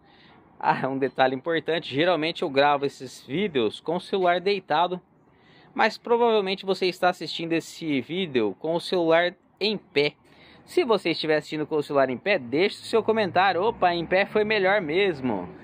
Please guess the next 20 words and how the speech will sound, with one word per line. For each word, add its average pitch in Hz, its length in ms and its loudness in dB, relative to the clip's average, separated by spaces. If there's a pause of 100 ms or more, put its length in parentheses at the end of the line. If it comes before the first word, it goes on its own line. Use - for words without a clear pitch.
(200)
Beleza? 165 560 0
Pra 147 160 -4
eu 175 80 0
saber 175 340 0
que - 100 -20
você 185 240 -4
assistiu 196 580 -2
esse 220 200 0
vídeo. 160 420 0 (640)
E 311 140 2
se - 100 -6
você 254 300 2
não 240 160 0
for 220 180 2
inscrito, 220 540 -4
se - 260 -8
inscreva 254 600 2
no 262 120 2
nosso 233 280 2
canal. 170 640 4